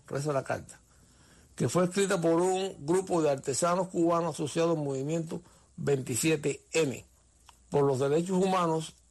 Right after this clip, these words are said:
y la libertad de expresión en la isla. Esta catorce edición de la Bienal de La Habana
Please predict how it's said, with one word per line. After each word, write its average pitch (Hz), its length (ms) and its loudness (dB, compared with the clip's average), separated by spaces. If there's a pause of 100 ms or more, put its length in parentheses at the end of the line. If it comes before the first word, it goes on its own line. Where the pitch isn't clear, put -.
y 143 140 0
la 135 760 0
libertad 135 560 -2
de 160 80 2
expresión 139 540 -4
en 127 100 -4
la 110 120 -4
isla. 98 340 -10 (1040)
Esta 170 420 0
catorce 180 420 0
edición 180 420 2
de 180 80 2
la 160 120 2
Bienal 170 320 0
de 170 100 0
La 160 100 2
Habana 180 440 0